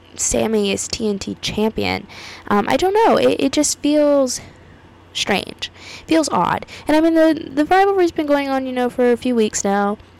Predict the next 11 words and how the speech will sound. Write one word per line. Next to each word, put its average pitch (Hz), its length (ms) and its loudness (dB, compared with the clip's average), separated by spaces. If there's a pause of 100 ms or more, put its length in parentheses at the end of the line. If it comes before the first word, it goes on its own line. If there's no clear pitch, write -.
(160)
and 240 160 4
I 240 80 4
still 349 300 2
just 302 180 -2
don't 269 220 2
kinda 233 160 -2
get 175 220 -2
it. - 80 -10 (420)
I 233 80 2
don't 247 160 2
really 226 460 0